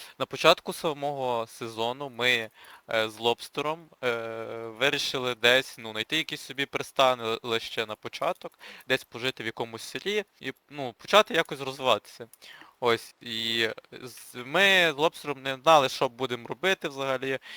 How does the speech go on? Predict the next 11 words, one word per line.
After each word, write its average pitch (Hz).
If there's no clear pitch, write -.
який 135
проект 135
буде. 120
І 131
до 123
нас 185
приєднався 147
неочікувано 120
Квер, 143
е, 113
Олдстап. 135